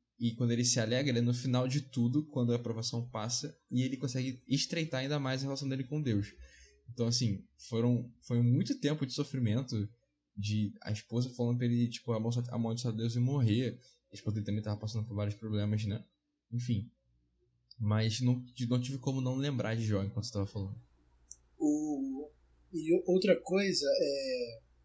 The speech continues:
Speaker 2: Ronald e Xande, perfeito, quando eu acho que o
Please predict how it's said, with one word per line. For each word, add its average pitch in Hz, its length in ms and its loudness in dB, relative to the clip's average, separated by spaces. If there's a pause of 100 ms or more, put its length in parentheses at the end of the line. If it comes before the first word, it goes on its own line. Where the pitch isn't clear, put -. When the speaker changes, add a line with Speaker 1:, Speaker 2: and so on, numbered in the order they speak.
(280)
Speaker 2:
Ronald 180 340 6
e 147 120 -6
Xande, 147 560 6 (540)
perfeito, 180 500 2
quando 160 240 6
eu 156 240 -2 (120)
acho - 180 0
que 156 100 -6
o 147 180 -2